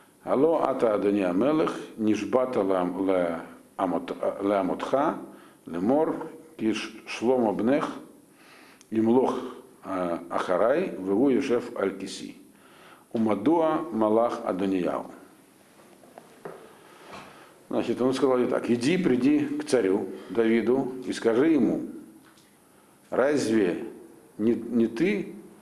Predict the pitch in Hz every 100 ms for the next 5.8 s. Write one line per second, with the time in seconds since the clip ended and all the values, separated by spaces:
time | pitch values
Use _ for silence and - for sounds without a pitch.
0 | - - 117 110 107 101 92 104 143 160
1 | - - 104 131 127 107 - 147 143 101
2 | 98 98 101 - 110 110 107 95 - -
3 | - - - - 87 92 87 131 131 82
4 | - - - 90 85 85 80 78 87 82
5 | 123 120 82 - 110 139 127